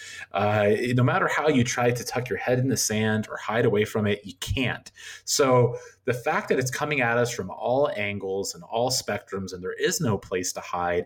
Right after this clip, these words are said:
I think creates a, a, an immense amount of pressure, but is also the evolutionary catalyst. So right now, I think these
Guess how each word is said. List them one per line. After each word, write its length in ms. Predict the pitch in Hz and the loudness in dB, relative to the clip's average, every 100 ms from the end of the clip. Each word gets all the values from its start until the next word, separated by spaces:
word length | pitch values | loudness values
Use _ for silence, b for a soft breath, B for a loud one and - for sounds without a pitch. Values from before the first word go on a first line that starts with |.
| B B B | B B B
I 80 | 117 | -4
think 260 | 143 135 | -2 -4
creates 400 | - 135 131 - - | 2 2 2 0 2
a, 40 | |
a, 580 | 110 110 110 107 98 107 | 2 2 -2 -4 -4 -4
an 60 | 117 | 0
immense 320 | 131 214 - | 0 0 0
amount 280 | 117 104 101 | 2 2 0
of 120 | - | -2
pressure, 440 | - 110 - 107 | -4 -2 2 2
but 220 | 98 95 | 2 -4
is 120 | 104 113 | -4 -6
also 580 | 110 135 139 120 104 95 B B - | 0 2 4 2 2 0 B B -2
the 140 | 113 | 0
evolutionary 760 | 117 113 107 110 - 95 87 82 | 0 2 2 2 0 -2 -4 -4
catalyst. 720 | - 113 107 95 - - - | -4 -2 0 -2 -6 -2 2
So 300 | 127 117 104 B B B B B _ _ - - | 4 4 2 B B B B B _ _ -16 -4
right 260 | 117 143 | 0 0
now, 200 | 131 147 | 2 4
I 80 | 156 | 4
think 260 | 120 117 110 | 2 0 0
these 360 | 110 101 - | -2 -2 -6